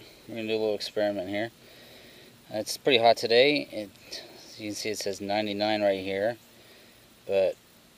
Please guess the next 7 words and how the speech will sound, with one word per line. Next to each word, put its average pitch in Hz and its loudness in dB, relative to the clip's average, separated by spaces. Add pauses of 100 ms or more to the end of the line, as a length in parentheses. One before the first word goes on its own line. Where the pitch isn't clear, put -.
(120)
that's 117 4
under 110 0
the 90 -8
deck. 98 4 (600)
And, 92 -8
uh, 90 4
really, 113 2